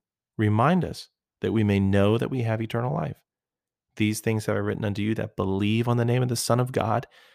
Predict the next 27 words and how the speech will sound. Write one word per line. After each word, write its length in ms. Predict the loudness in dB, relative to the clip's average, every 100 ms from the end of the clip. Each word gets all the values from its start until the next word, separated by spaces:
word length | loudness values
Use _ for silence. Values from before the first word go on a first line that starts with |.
| _
that 180 | -8 0
you 80 | 2
may 220 | 4 2
know 420 | 2 4 4 4
that 240 | 2 -4 -4
you 80 | -4
have 500 | -2 0 0 -2 -6 _ _ _
a 80 | -8
certain 380 | -4 -4 -4 -6
kind 200 | -6 -6
of 60 | -4
life, 220 | -6 -8 _
eternal 640 | -8 -8 -6 -4 -2 -4 -8 _ _ -2
life." 460 | -2 -2 -6 _ _ _ _ _ _ _ _ _ _ _ _ _ _
And 100 | -2
so 200 | 4 4
while 520 | 8 8 6 4 _ _ _ -2
we 120 | -2
can't 320 | 0 -2 0
necessarily 600 | 0 0 0 2 4 2
see 440 | 0 0 0 0 -6 _ _ -6
a 60 |
direct 480 | 2 6 6 2 0
answer 300 | 2 4 2
to 120 | 0
this 160 | -2 -2
question, 600 | 2 2 2 -6 -8